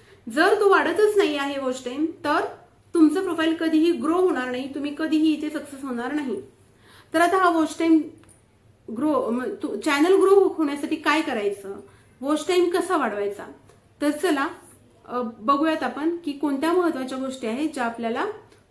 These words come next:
फॉलो करणं महत्त्वाचं आहे. तर अगोदर हे जाणून घेणं महत्त्वाचं आहे की तुमचा वॉच टाइम वाढत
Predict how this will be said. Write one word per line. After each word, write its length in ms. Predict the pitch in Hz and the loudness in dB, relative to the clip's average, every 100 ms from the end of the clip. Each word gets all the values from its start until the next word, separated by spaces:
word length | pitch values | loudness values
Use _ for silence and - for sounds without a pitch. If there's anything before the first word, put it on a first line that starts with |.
| - | -4
फॉलो 280 | 320 294 311 | 0 2 0
करणं 260 | 294 254 269 | 0 -4 -4
महत्त्वाचं 460 | 269 220 202 208 | -4 -6 -8 -8
आहे. 200 | 208 208 208 - _ _ _ - | -10 -8 -10 -14 _ _ _ -2
तर 40 | |
अगोदर 260 | 339 320 381 | 0 2 0
हे 180 | 330 349 | 0 -2
जाणून 420 | - 302 311 403 | 2 4 6 6
घेणं 180 | 427 - | 6 6
महत्त्वाचं 460 | 359 294 277 277 | 4 2 -4 -4
आहे 240 | 269 269 330 - - _ - | -4 -4 -6 -10 -20 _ -2
की 60 | 381 | 6
तुमचा 260 | 330 370 | 6 6
वॉच 480 | 359 262 285 302 - | 2 2 0 0 -2
टाइम 280 | 359 359 294 | 2 4 6
वाढत 200 | 277 | 4